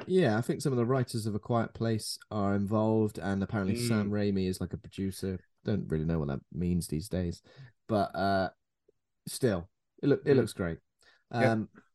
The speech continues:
Speaker 1: another piece of news, and I thought I'd bring this up with you because this might, this might be a film that you're a fan of. Uh,
Speaker 2: Go
Speaker 1: as
Speaker 2: on.
Speaker 1: a f-,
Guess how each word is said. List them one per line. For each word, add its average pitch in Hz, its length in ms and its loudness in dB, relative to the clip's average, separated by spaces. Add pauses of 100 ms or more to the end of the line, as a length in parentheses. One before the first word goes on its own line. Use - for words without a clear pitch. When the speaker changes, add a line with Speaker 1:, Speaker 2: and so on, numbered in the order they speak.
(220)
Speaker 1:
another 175 200 2
piece 131 240 0
of 101 60 -2
news, 101 420 -2
and 104 100 -2
I 101 60 -2
thought - 160 -4
I'd 101 100 -4
bring 107 140 -2
this 101 160 -4
up - 80 -4
with 90 160 -8
you 98 180 0
because 95 220 -10
this 110 160 -8
might, - 200 -8
this 190 200 -2
might 82 180 -10
be 73 100 -8
a - 40 -8
film 80 320 -12
that 80 80 -10
you're 78 120 -10
a 90 40 -10
fan 71 260 -10
of. 82 220 -10 (160)
Uh, 85 240 -8
Speaker 2:
Go 82 100 -2
Speaker 1:
as 73 60 -4
Speaker 2:
on. 85 60 -6
Speaker 1:
a - 20 -10
f-, - 100 -18